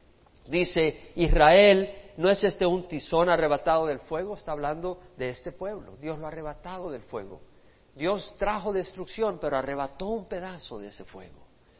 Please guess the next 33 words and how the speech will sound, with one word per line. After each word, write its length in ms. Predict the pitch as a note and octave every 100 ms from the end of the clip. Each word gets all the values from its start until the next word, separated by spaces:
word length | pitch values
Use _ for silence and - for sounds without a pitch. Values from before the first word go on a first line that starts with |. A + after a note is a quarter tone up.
| _ _ -
que 80 | D3+
ese 220 | D3 -
fuego 280 | - D#3+ D3
sirvió 360 | D#3 B2+ D3+
para 220 | D3+ C3
purificar 540 | - A#2 A#2 A2 - C3
y 60 |
prepararlos. 840 | C3+ - - G2 G2+ E2 C#2 - - _ _ _ _ _ - -
Y 80 | C#3+
luego 260 | E3 G3 F#3+
dice, 580 | G#3 - G#3+ F#3 - -
"Repréndate 680 | D#3+ - F3+ A#3+ B3+ C4+ A3
Jehová 380 | F#3+ G3 G#3 G3+
que 120 | G#3
ha 60 | F3+
escogido 500 | - E3+ - F3+ E3+
a 40 |
Jerusalén". 560 | C#3+ C#3+ A#2+ B2+ G#2 F2+ - - _ _ _ _ _ - - _
Tres 280 | - A3+ C4
veces 340 | A3 C4 C4 G#3
leemos 580 | G#3+ A3 B3 D3 G#2+ -
en 100 | D3+
el 80 | D#3
capítulo 500 | D#3+ A3 A3+ A3 G3
dos 280 | G#3 G#3
y 40 | G3+
el 60 |
capítulo 400 | E3 D#3 G3+ F#3
tres 220 | F3 G#3 -
que 120 | E3+
Dios 240 | F3 G3
ha 40 | F#3+
escogido 600 | - D3 F#3+ F#3+ F#3+